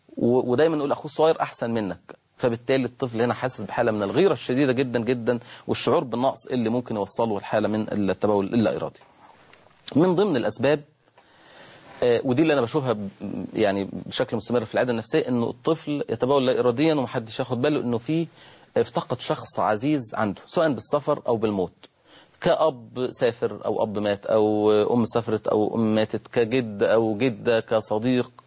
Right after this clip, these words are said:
كأخ. المهم إنه فقد حد عزيز كان بيحتوي وكان بيطبطب عليه وكان بيضمه ويديله حالة من الأمان، فلما راح الشخص ده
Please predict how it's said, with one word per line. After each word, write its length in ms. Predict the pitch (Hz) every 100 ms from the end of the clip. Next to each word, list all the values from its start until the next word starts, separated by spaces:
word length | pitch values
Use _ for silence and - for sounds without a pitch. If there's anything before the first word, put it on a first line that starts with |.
| -
كأخ. 500 | 117 131 117 92 - _ - -
المهم 200 | 123 175
إنه 140 | 156 143
فقد 400 | - 180 - 120 _
حد 340 | - 156 139 110
عزيز 440 | 98 110 160 151
كان 260 | - 127 117
بيحتوي 580 | 113 - - 160 147
وكان 400 | 120 107 139 143
بيطبطب 440 | 123 113 113 - 113
عليه 160 | 131
وكان 280 | 139 - 127
بيضمه 460 | 120 120 170 185 175 - - -
ويديله 340 | 117 147 214
حالة 380 | - 175 180 147
من 160 | 131
الأمان، 460 | 123 - 117 127 98
فلما 400 | - 110 110 117
راح 160 | 180 170
الشخص 360 | 147 170 -
ده 180 | 156 180